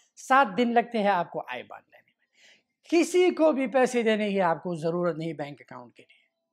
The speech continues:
हमेशा जो रिक्वायर्ड चीजें होती है, बैंक को जाओ, आस्क, पूछो। अब आपने दुबई में बिजनेस कैसे शुरू करना है? मैं ये नहीं कह रहा कि तुम चालीस हज़ार दिरहम जनरल ट्रेडिंग पे लगाओ,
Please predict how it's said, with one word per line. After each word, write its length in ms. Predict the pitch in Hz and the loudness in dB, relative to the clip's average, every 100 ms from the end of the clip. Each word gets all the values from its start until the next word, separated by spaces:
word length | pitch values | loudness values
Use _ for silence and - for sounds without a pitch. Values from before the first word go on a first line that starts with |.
| _ _ _ 190 | _ _ _ -2
हमेशा 480 | 202 269 330 359 339 - _ | 0 2 2 0 0 -14 _
जो 140 | 190 214 | 2 4
रिक्वायर्ड 480 | 208 208 233 311 - | 4 6 8 8 4
चीजें 340 | 294 277 269 | 0 2 4
होती 300 | 226 214 240 | 4 4 2
है, 240 | 226 220 | 2 2
बैंक 260 | 165 214 233 | 6 4 4
को 80 | 220 | -2
जाओ, 380 | 165 190 175 - 175 | 2 2 0 -4 -8
आस्क, 500 | 151 135 - - _ | -6 -8 -16 -20 _
पूछो। 360 | - 196 - 139 _ _ - | -6 -4 -6 -16 _ _ -4
अब 240 | 208 196 - | -2 -2 2
आपने 420 | 277 339 359 302 | 4 6 4 -2
दुबई 280 | 233 214 240 | 0 2 0
में 160 | 240 196 | 0 -4
बिजनेस 280 | 202 190 185 | -6 -8 -8
कैसे 260 | 156 - | -12 -14
शुरू 200 | - 143 | -18 -18
करना 180 | 143 151 | -14 -12
है? 60 | 180 | -6
मैं 80 | |
ये 100 | 247 | -4
नहीं 160 | 277 349 | -2 0
कह 120 | 339 | 4
रहा 100 | 294 | 4
कि 140 | 214 240 | 4 -2
तुम 220 | 254 220 | -6 0
चालीस 280 | 233 262 233 | 2 2 0
हज़ार 280 | 233 220 | 2 2
दिरहम 220 | 190 214 190 | 2 -2 0
जनरल 240 | 190 185 | 0 0
ट्रेडिंग 320 | 175 175 180 | 0 -2 -2
पे 80 | 185 | -4
लगाओ, 280 | 175 202 | -2 -2